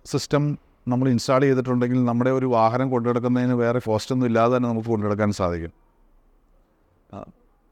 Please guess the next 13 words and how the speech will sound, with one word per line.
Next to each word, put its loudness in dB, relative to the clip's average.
ഫാസ്റ്റ് 2
ചാർജിങ് 4
സ്റ്റേഷൻസ് -2
നമുക്കിപ്പോൾ, 0
ആ, -4
രാജ്യവ്യാ-, 2
വ്യാപകമായി 2
നമുക്ക് 0
അവൈലബിൾ 2
ആണ്. -2
വ-, -2
കുറേയേറെ 2
മാനുഫാക്ചേഴ്സ്, 0